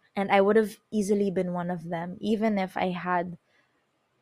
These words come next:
this whole dream lined up for me and everything, and this is everything I ever wanted. I would not have been able to make it through without my boyfriend, without my best friends, without my support system in my block.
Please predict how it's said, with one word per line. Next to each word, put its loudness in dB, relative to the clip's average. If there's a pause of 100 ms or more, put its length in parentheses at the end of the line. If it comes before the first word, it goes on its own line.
(120)
this 2
whole 2
dream -2
lined -2
up -4
for -6
me -6
and -6
everything, -4
and -4
this -2
is -6 (320)
everything 4
I 2
ever 2
wanted. -4
I 2
would 0
not 4
have -2
been 0
able -6
to -8
make -4
it -6
through -4
without 0
my -8
boyfriend, -8
without 0
my -4
best -4
friends, -2
without 0
my -8
support 0
system -2
in -2
my 0
block. -2